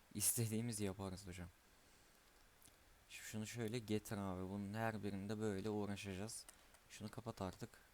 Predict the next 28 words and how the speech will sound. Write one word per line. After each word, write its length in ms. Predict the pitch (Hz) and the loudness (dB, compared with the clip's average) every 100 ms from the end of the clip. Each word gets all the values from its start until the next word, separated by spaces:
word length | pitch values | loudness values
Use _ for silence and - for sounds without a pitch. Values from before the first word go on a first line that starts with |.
| - | -12
Gerek 400 | - 92 92 - | -6 -4 -4 -6
yok. 280 | 117 - - - - - - - - - | -6 -6 -18 -20 -20 -20 -20 -20 -20 -18
Zaten 280 | - 101 107 | -6 0 2
sağ 300 | 104 - 104 | 2 4 4
üst 160 | 98 104 | 2 -2
yeterince 360 | 95 104 101 | 0 0 0
kalabalık. 600 | 98 104 98 98 117 - - - - - - - - - - - - - - - - - - | -2 0 2 2 -2 -6 -20 -20 -20 -20 -20 -20 -20 -20 -20 -20 -20 -20 -20 -20 -20 -20 -4
Maksimumunda 800 | 104 113 - - 113 107 107 113 | 0 2 2 2 4 4 2 0
bir 60 | 110 | -2
keselim 540 | - 104 113 107 104 | 0 2 2 2 2
bakalım. 380 | 95 92 92 104 | 0 -2 -2 0
Bunun 180 | 127 147 | 0 2
olayı 340 | 147 143 123 | 2 0 0
abi 240 | 120 147 - - - - - | -2 -4 -8 -18 -20 -20 -2
etrafını 640 | - - 139 131 131 139 | 0 4 2 2 0 -2
buduyor. 340 | 120 117 107 85 - - - - - - - - - | 2 4 4 2 -6 -20 -20 -20 -20 -20 -20 -14 -4
Etrafını 580 | 147 143 123 120 139 | -2 -2 -2 -2 -2
buduyor 280 | 120 101 90 | -2 -2 -2
mis 320 | 95 123 - | 0 0 0
gibi. 240 | - 101 123 - - - - - - | -2 -4 -6 -8 -20 -20 -20 -20 -12
Size 320 | - 131 135 | -4 0 0
hiçbir 280 | 139 127 120 | 0 -4 -4
şekilde 400 | 117 104 104 123 | -2 0 0 0
iş 200 | 110 113 | -2 -2
bırakmıyor 460 | 113 113 113 127 120 | -2 -2 0 0 2
da 120 | 101 | 2
benim 240 | 107 110 | 2 0
bunu 220 | 110 113 | -2 -2